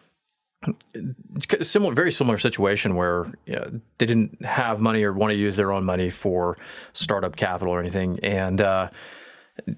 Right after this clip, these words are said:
they were just wondering how in, how in the world they would get money and fund, you know, their venture and, and whatever, whatever it was that they were wanting to do. And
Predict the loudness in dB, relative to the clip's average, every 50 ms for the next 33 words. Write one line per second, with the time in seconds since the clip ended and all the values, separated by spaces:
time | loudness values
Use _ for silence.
0 | -10 _ _ _ 2 4 4 4 4 2 0 2 2 4 4 4 2 0 0 0
1 | -2 0 0 2 0 0 0 -2 0 0 2 2 2 2 2 4 4 6 6 6
2 | 6 4 0 -4 -4 0 2 4 4 4 4 2 2 4 4 4 2 0 -6 -16
3 | _ _ _ _ _ _ _ 0 2 4 4 4 4 2 0 0 -2 -4 -6 -4
4 | -2 0 0 0 0 0 0 0 0 -2 -4 _ -14 -4 -2 0 0 2 2 0
5 | 0 -2 -6 -12 _ _ -20 -8 -4 -2 0 0 0 0 0 0 0 0 0 0
6 | 0 0 0 0 0 0 0 0 2 2 2 2 2 0 0 -2 -2 -2 -2 -4
7 | -4 -4 -2 0 2 2 2 2 2 2 2 2 2 0 0 2 2 2 2 0
8 | 0 0 2 2 4 2 2 0 -6 -16 -16 -16 -16 -10 -4 0 2 4 4 4
9 | 4 2 2 0 -4